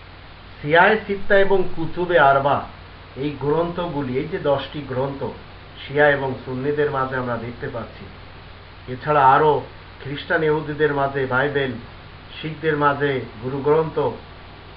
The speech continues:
হিন্দুদের মাঝে উপনিষদ, বেদ, পুরাণ, মহাভারত, গীতা, এগুলি রয়েছে।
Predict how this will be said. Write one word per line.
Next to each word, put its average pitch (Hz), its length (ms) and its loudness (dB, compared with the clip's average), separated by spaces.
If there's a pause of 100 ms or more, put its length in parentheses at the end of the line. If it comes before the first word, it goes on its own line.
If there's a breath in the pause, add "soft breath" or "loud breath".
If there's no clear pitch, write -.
(100)
হিন্দুদের 156 460 0
মাঝে 143 420 2 (180)
উপনিষদ, 147 640 0 (580)
বেদ, 147 320 0 (160)
পুরাণ, 147 400 4 (240)
মহাভারত, 143 580 2 (1000)
গীতা, 151 380 2
এগুলি 143 440 -4
রয়েছে। 139 480 0